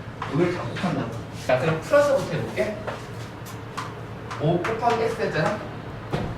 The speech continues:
그럼 왼쪽도 뭐 한다? 오 곱하기 마이너스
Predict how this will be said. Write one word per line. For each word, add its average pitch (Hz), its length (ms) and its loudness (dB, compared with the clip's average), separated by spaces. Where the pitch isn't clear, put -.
그럼 202 180 0
왼쪽도 220 520 4
뭐 120 160 2
한다? - 340 0
오 156 40 0
곱하기 180 380 2
마이너스 - 380 0